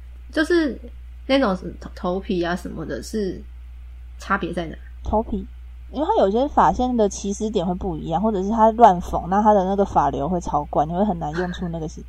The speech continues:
Speaker 2: 状。
Speaker 1: <laughs>
Speaker 2: 这种感觉可以吗？
Speaker 1: 乱缝。
Speaker 2: 啊，很多都乱缝欸，我有些，我之前拆一个，它就缝着一整圈，然后就是，这种讲，它直接，就是我拆不下来，我就差点把这个，整个假发剪破这样。
Speaker 1: 啊，好厉害哦。
Speaker 2: 很难欸。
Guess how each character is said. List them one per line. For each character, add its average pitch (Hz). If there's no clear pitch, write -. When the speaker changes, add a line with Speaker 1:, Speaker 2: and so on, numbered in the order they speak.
Speaker 2:
状。 -
Speaker 1:
<laughs> -
Speaker 2:
这 233
种 196
感 175
觉 160
可 175
以 185
吗？ 170
Speaker 1:
乱 226
缝。 392
Speaker 2:
啊， 392
很 320
多 370
都 370
乱 359
缝 285
欸， 311
我 294
有 262
些， 294
我 277
之 277
前 302
拆 262
一 269
个， 254
它 277
就 277
缝 202
着 226
一 240
整 185
圈， 202
然 190
后 185
就 220
是， 254
这 -
种 233
讲， 185
它 247
直 226
接， 208
就 254
是 254
我 185
拆 208
不 180
下 196
来， 147
我 165
就 190
差 202
点 185
把 170
这 175
个， 170
整 180
个 175
假 170
发 175
剪 165
破 156
这 175
样。 185
Speaker 1:
啊， -
好 262
厉 302
害 302
哦。 180
Speaker 2:
很 -
难 175
欸。 196